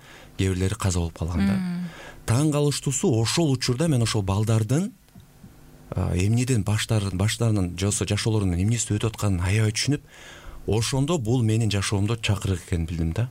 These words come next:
Speaker 2: Мгм.
Speaker 1: Ошондо мен кайсы бир учурда баягы атасы балдар менен, э, баягы сейилдеп, аларга бал муздак алып берип атканда, аларга машиналарын отургузуп атканда аябай ыйлагым келчү да. Айтчумда:
Speaker 2: Мм.
Speaker 1: «Кудай, эмне үчүн менин жашоомдо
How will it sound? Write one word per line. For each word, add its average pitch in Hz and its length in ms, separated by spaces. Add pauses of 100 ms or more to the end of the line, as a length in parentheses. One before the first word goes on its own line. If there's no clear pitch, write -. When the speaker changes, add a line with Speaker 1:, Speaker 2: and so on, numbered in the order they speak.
Speaker 2:
Мгм. 190 340 (220)
Speaker 1:
Ошондо 120 500
мен 127 160
кайсы 107 320
бир 107 100
учурда 104 320
баягы 87 260
атасы 101 500 (500)
балдар 95 320
менен, 92 340
э, 85 440
баягы 80 500
сейилдеп, 92 680
аларга 85 460
бал 87 200
муздак 104 300
алып 101 120
берип 101 220
атканда, 90 560 (720)
аларга 98 600
машиналарын 107 500
отургузуп 104 380
атканда 95 280
аябай 120 600
ыйлагым 113 260
келчү 107 240
да. - 80
Айтчумда: 175 360
Speaker 2:
Мм. 110 60
Speaker 1:
«Кудай, 113 320
эмне 135 400
үчүн 180 300
менин 151 240
жашоомдо 135 600